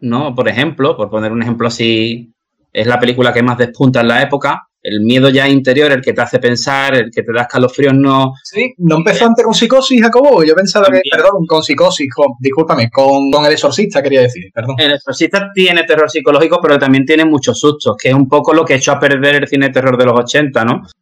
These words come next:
Speaker 1: Eh, Halloween es un buen ejemplo de que da miedo porque tiene planos muy inquietos y momentos muy inquietos, como le pasa en La Matanza de Texas también, pero es verdad que hay películas que ya era todo chan, chan, chan, chan, lo que,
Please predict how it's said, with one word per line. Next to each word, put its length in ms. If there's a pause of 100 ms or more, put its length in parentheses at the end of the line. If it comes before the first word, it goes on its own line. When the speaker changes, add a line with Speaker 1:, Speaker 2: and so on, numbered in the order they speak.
Speaker 1:
Eh, 100
Halloween 440
es 40
un 100
buen 160
ejemplo 300
de 80
que 100
da 120
miedo 200
porque 300
tiene 220
planos 260
muy 300
inquietos 520
y 40
momentos 400
muy 180
inquietos, 340
como 160
le 120
pasa 200
en 40
La 80
Matanza 320
de 80
Texas 180
también, 240
pero 140
es 80
verdad 260
que 80
hay 100
películas 480
que 120
ya 80
era 100
todo 340
chan, 160
chan, 200
chan, 160
chan, 200
lo 80
que, 260